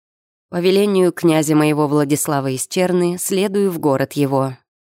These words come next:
И ежели вы подданные господина моего, то повелеваю вам от его имени. Ежели нет, прошу, как гостей земли Чернской, оказать содействие посланнику князя,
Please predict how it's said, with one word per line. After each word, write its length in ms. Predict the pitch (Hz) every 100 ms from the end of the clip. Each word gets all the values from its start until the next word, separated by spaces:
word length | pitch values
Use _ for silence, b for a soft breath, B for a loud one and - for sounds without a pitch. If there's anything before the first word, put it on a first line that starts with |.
| _ -
И 100 | 175
ежели 540 | 156 160 156 160 156
вы 140 | 147
подданные 680 | 156 - 156 139 147 147 143
господина 540 | 139 160 - 156 202 202
моего, 420 | 190 185 180 180
то 160 | -
повелеваю 640 | 165 165 156 151 160 185 185
вам 240 | 160 170
от 160 | 160 165
его 260 | 151 151 151
имени. 560 | 135 123 131 135 131 _
Ежели 420 | - 165 151 165
нет, 300 | 156 170 196 -
прошу, 360 | 165 160 214
как 240 | - 160 147
гостей 480 | 170 - - 135
земли 380 | 135 165 175 214
Чернской, 720 | - 147 127 135 - 143 139 -
оказать 480 | - 170 170 175 202
содействие 640 | - 190 147 135 - 147 139
посланнику 640 | 147 - 156 165 165 165
князя, 500 | - 151 131 135 131